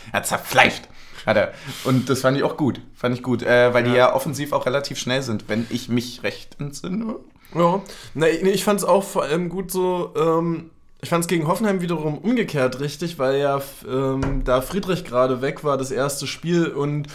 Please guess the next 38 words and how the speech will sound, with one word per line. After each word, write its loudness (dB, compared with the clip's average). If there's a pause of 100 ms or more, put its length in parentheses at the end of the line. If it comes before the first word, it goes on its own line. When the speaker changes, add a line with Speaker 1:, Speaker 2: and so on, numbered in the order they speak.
(340)
Speaker 2:
sich -4
dann 0
so 0
das -2
Mannschaftsgefüge 0
quasi -2
wieder 0
auf 0
dem -6
Platz -4
auch -2
finden -2
muss. 2
Speaker 1:
Ja. 4 (440)
Speaker 2:
Da 4
fand 2
ich's -2
wiederum 0
absolut -2
richtig, -4
dass -4
Trimmel 2
gespielt -2
hat, -2
und -6
dann -2
hat 0
sich -6
quasi 2
die 2
Dreierkette 2
ein 0
Spiel -2
akklimatisieren -2
können -4
Speaker 1:
Mhm. 2
Speaker 2:
und, 0
äh, 0